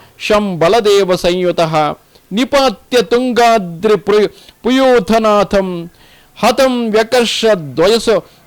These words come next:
హక-, హతం వ్యకర్ష ద్వసుమోజమార్సోర్వ్యాం. అనంతర శ్రీకృష్ణ పరమాత్మను ತನ್ನ ತಂದೆ ತಾಯಿಗಳಿಗೆ ಸುಖವನ್ನು ಉಂಟು ಮಾಡುವುದಕ್ಕೋಸ್ಕರವಾಗಿ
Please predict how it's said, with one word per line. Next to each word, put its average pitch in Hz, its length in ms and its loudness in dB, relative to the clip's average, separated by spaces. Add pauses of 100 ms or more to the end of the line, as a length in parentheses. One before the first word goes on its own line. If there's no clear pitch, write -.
(360)
హక-, 214 260 -2
హతం 233 480 0
వ్యకర్ష 220 540 0 (280)
ద్వసుమోజమార్సోర్వ్యాం. 190 2000 0 (460)
అనంతర 165 640 0
శ్రీకృష్ణ 147 440 -8
పరమాత్మను 151 680 -2 (380)
ತನ್ನ 254 240 0
ತಂದೆ 196 380 -2
ತಾಯಿಗಳಿಗೆ 220 800 0
ಸುಖವನ್ನು 185 460 0
ಉಂಟು 156 260 -2
ಮಾಡುವುದಕ್ಕೋಸ್ಕರವಾಗಿ 151 1200 0